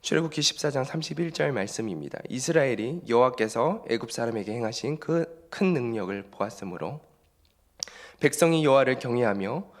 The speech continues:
여호와와 그의 종 모세를 믿었더라." 백성이 여호와를 경외하며, 백성이 하나님의 행하신 그 큰 능력을 보고 나서 하나님을 경외하기 시작하였다는 것입니다.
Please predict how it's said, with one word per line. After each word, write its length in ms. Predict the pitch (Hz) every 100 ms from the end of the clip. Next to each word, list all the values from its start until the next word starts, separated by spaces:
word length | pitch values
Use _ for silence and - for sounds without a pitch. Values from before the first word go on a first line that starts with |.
| - _
여호와와 540 | 120 117 107 95 101 -
그의 340 | - 123 113
종 340 | - 127 135
모세를 440 | 104 107 107 101 90
믿었더라." 540 | - - - - - - _ _ _ - _
백성이 460 | - 131 160 156 131
여호와를 400 | 110 101 101 101
경외하며, 480 | - 110 98 87 87 - _ _ _ _ _ _ _ _ _ _ _ _ - _ _ - - _ _ _ _ _ _
백성이 500 | - 151 175 190 180
하나님의 640 | 107 - 233 226 214 202
행하신 460 | 202 202 202 196 185
그 200 | - 240
큰 240 | - 247
능력을 400 | 247 233 220 175 170
보고 240 | - 104
나서 380 | 110 87 - 131 _ _ _ -
하나님을 460 | - 156 139 123
경외하기 480 | 117 - 110 101 98
시작하였다는 760 | 98 - 120 - 104 - 107 110
것입니다. 520 | 101 - - - -